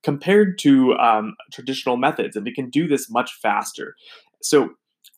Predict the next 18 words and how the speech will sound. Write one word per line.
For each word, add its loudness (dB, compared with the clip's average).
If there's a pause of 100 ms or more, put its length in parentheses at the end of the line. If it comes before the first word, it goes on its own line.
Maya 2
Surge 2
Hiring 0
has -2
an -8 (120)
accelerated 2
deployment, -2
which -10
means -4
you -4
get 0
up 0
and -4
running -2
with 0
A -2
I 2
in -4